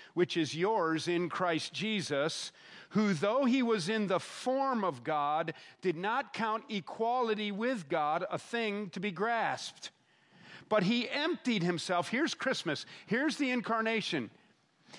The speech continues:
But he, verse seven. Verse seven is the Christmas verse. Most well summed up. "But emptied himself by taking the form of a servant,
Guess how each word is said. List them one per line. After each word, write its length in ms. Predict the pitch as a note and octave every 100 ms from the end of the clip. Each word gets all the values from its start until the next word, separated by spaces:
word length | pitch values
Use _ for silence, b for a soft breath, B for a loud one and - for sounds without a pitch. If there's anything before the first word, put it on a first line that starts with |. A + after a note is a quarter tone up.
| B -
But 160 | G#3
he, 240 | F3 A3+ G#3+
verse 260 | E3 A3
seven. 400 | - C4 G#3+ D3+
Verse 180 | B2+ A3
seven 300 | - C4 C4
is 140 | C4 -
the 100 | A#3+
Christmas 420 | A#3 B3 - E3+
verse. 460 | E3+ C#3 - - - b b b b
Most 420 | - D#3+ A#3 - F3+
well 240 | G3 G3+
summed 360 | - G3 F3+ D#3+
up. 300 | C3+ - B B B
"But 300 | - F#3 - -
emptied 480 | C4 D#4 - D4+ C4
himself 800 | G#3+ G#3 - - A#3+ B3 F#3+ -
by 180 | F#3+
taking 640 | E3 - B3 B3 B3+ B3 A3+
the 100 | F3
form 540 | - - A3+ A#3 A#3
of 240 | A3+ G3+ F3
a 60 |
servant, 580 | - A#3+ A#3 A3 A#3 G3